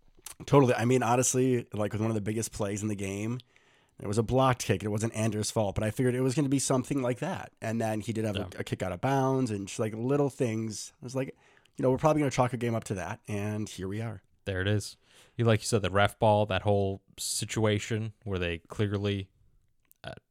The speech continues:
Speaker 2: I don't know why they didn't overturn that call. The ball clearly went backwards, cost us a touchdown, or at least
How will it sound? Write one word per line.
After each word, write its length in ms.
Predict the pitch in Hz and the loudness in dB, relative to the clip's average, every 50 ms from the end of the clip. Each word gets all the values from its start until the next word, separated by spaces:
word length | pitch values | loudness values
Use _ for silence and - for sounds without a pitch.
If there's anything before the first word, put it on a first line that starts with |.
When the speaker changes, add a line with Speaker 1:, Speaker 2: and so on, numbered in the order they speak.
| _ - _ | _ -20 _
Speaker 2:
I 60 | - | -8
don't 100 | 107 101 | -2 2
know 80 | 104 101 | 2 2
why 300 | 95 92 87 87 87 87 | 4 4 4 4 4 2
they 140 | 85 92 92 | 0 -2 -2
didn't 260 | 87 92 90 87 90 - | -2 -2 -4 -4 -8 -10
overturn 360 | 98 95 98 92 - 101 95 | -10 -10 -10 -6 -6 -6 -4
that 160 | 98 90 87 | -4 -4 -4
call. 240 | - - 98 98 92 | -2 -2 -2 -2 -4
The 60 | 90 - | -6 -6
ball 180 | - 101 92 90 | -4 -4 -4 -4
clearly 380 | - - - 107 101 95 92 95 | -6 -4 -2 -2 0 0 -2 -2
went 200 | 95 95 87 87 | -4 -6 -6 -2
backwards, 640 | - 98 92 95 - - 101 95 98 98 - - - _ _ _ _ _ _ | 0 0 0 0 0 0 0 0 0 -2 -6 -12 -14 _ _ _ _ _ _
cost 300 | - - 95 92 - - | -10 -2 -2 -2 -2 -2
us 120 | 92 - - | -6 -8 -10
a 40 | |
touchdown, 480 | - - 110 104 - - - 104 104 107 | -2 0 0 0 2 2 2 2 2 2
or 200 | 95 95 101 101 | 2 2 2 2
at 60 | 101 104 | 4 4
least 440 | 107 120 143 151 - - - - | 4 4 2 2 2 -2 -8 -14